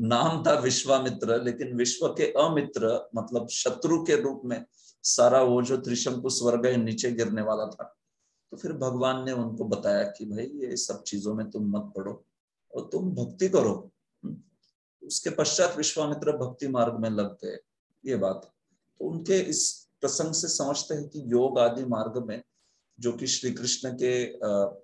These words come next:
संबंधित नहीं है अगर, तो फिर उन सारे मार्गों में व्यक्ति को बहुत पीड़ा होती है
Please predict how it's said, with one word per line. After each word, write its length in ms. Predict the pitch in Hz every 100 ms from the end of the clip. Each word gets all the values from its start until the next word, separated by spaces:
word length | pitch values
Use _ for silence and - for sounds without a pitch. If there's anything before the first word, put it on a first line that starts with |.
| _ _ -
संबंधित 600 | - 110 107 120 123 127 113
नहीं 240 | 113 143
है 200 | 131 104
अगर, 240 | 101 98 92 - _ _ _ -
तो 80 | 143
फिर 220 | 180 160
उन 340 | 139 151 151
सारे 360 | 147 139 135 143
मार्गों 480 | 120 113 123 127 123
में 240 | 113 127 - _ _ _ _ -
व्यक्ति 300 | 139 139 160
को 160 | 190
बहुत 420 | 165 160 170 190 -
पीड़ा 200 | 131 120
होती 380 | 113 101 104
है 260 | 107 101 -